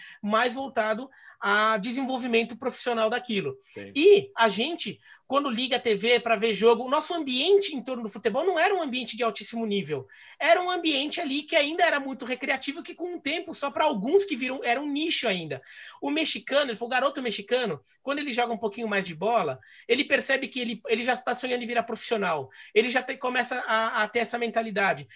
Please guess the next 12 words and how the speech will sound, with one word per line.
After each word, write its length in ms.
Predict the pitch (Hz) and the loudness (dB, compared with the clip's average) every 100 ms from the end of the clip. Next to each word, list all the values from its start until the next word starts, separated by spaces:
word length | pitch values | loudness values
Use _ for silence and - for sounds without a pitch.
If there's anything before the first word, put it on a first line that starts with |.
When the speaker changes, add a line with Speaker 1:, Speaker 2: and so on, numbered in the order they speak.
| - | -2
Speaker 1:
Ele 200 | - 233 | 2 4
já 100 | 254 | 2
tá 140 | 269 277 | -2 -2
vendo 200 | 247 254 | -4 -4
o 40 | |
jogo 180 | 226 247 | -2 -2
de 80 | 233 | -4
alto 180 | 233 233 | -4 -4
nível 220 | 226 226 | -6 -4
em 40 | |
volta 280 | 214 226 226 | -2 -2 0
dele. 340 | 196 190 139 | 2 2 0